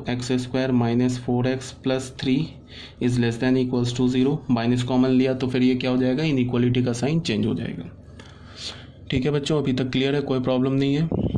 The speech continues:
ठीक है। तो एक्स स्क्वायर यहाँ क्या लिखा, माइनस थ्री एक्स minus x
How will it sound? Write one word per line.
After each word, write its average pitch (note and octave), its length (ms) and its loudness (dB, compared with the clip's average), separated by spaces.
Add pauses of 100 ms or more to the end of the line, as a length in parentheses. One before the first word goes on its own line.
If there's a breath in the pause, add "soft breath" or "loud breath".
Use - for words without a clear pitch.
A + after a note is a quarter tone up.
(580)
ठीक C#3+ 160 -2
है। D3+ 140 -2 (640 loud breath)
तो B2 220 0
एक्स C#3 240 -4 (120)
स्क्वायर C3+ 300 -2
यहाँ B2+ 240 2
क्या C3 120 0
लिखा, C3 320 0
माइनस B2 640 4
थ्री C3 200 2
एक्स - 560 -6
minus A#2 500 2
x - 340 -4